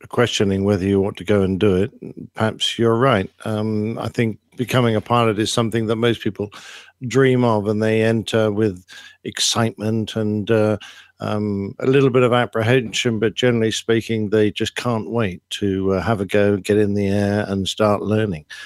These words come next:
And, uh, certainly when they've, uh, you know,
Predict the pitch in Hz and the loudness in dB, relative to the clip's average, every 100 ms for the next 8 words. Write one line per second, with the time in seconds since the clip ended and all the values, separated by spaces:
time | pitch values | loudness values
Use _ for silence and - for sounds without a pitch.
0 | - _ 104 95 95 95 92 - 113 104 | -20 _ -6 -4 -2 -2 -2 0 0 2
1 | 101 98 98 95 90 - 104 101 98 - | 0 2 0 -2 -4 0 2 2 -2 -6
2 | _ _ _ _ 104 95 | _ _ _ _ -10 -10